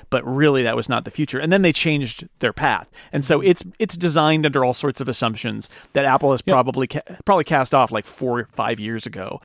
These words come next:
Speaker 1: and it's still kicking around.
Speaker 2: Yeah, for all we know, they're gonna take a wash on the R and D of the iMac Pro because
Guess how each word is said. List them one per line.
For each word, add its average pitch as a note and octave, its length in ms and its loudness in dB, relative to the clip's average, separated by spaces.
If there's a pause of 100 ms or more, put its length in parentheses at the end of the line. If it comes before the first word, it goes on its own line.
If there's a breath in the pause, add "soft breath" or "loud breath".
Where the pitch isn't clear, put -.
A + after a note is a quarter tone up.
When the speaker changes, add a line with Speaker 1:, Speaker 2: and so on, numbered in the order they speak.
Speaker 1:
and A#2+ 420 -4
it's B2 120 -8
still D3 160 0
kicking B2 260 -2
around. G#2+ 160 -4
Speaker 2:
Yeah, C#3 80 2
for F3+ 260 4
all G#3 140 6
we E3+ 200 4
know, D3 440 6
they're B2+ 240 0
gonna C3 240 2
take B2 380 -2
a A#2+ 80 0
wash B2 420 0
on A#2 140 0
the A2+ 140 -2
R A2+ 240 -2
and G#2+ 120 -6
D A2+ 240 -4
of A2+ 140 -8
the A#2+ 100 -4
iMac A2+ 440 -4
Pro B2 340 2
because C3 720 0